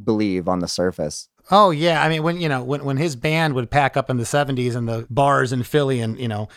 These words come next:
Speaker 2: and go out partying, you know, Howard was still there geeking out on his keyboard sounds. I mean, true story. He was that guy. He's the first composer we ever worked with.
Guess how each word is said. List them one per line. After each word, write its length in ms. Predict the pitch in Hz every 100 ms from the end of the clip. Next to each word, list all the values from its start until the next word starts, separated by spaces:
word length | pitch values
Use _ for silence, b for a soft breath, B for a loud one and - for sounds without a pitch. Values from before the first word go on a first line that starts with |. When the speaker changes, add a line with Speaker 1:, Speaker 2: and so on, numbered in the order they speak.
| -
Speaker 2:
and 160 | 127
go 140 | 147 143
out 180 | 135
partying, 460 | 131 147 147 120 117
you 60 | 110
know, 100 | 107
Howard 300 | 139 190 165
was 140 | 131
still 200 | - 147
there 160 | 139 123
geeking 320 | 113 131 139
out 140 | 131
on 100 | 120
his 160 | 113 95
keyboard 400 | - 160 117 107
sounds. 320 | 123 101 101
I 40 |
mean, 120 | 127 139
true 200 | - 185
story. 400 | - 196 175 117
He 140 | 156
was 220 | 185 147
that 300 | 135 156 151
guy. 260 | 156 151 127
He's 220 | 151 147
the 80 | 156
first 280 | 185 208 -
composer 560 | 139 147 165 190 135
we 160 | 117 127
ever 180 | 123 113
worked 300 | 107 170 151
with. 300 | 101 82